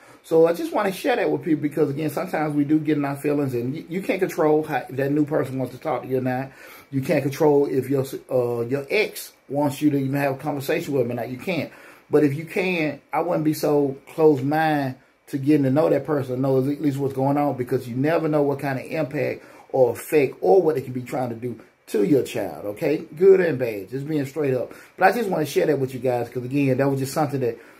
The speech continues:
me and my dog talked about one time, and it had a, a, a big impact on me with just looking at certain things, because again, my maturity limited 'cause of my age. But I hope that helps you guys,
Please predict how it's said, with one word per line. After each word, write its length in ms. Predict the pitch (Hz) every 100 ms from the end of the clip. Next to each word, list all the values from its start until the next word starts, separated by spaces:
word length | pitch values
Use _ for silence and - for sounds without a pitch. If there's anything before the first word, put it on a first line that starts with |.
| _
me 100 | 147
and 80 | 147
my 60 |
dog 400 | 139 151 147 143
talked 220 | 139 143 131
about 240 | 131 131
one 160 | 143 135
time, 280 | 151 135
and 80 | 135
it 60 | 139
had 120 | 135
a, 120 | - -
a, 320 | 123 113 120
a 20 | 113
big 260 | 127 170
impact 520 | 156 151 135 127 110 - _ _ - - _
on 240 | 131 147 143
me 120 | 131
with 140 | 120
just 180 | 117 123
looking 300 | 127 156 156
at 140 | 127 120
certain 320 | 143 127 127
things, 240 | 131 117
because 260 | 107 110 120
again, 340 | 120 123 117
my 140 | 117 123 - 120
maturity 480 | 120 120 170 170 131
limited 380 | 123 123 117 117
'cause 140 | 113
of 40 |
my 120 | 110 117
age. 340 | 120 95 - - - -
But 100 | -
I 40 | 117
hope 180 | 160 151
that 160 | 147
helps 320 | 135 151 139
you 80 | 139
guys, 500 | 143 139 139 135 131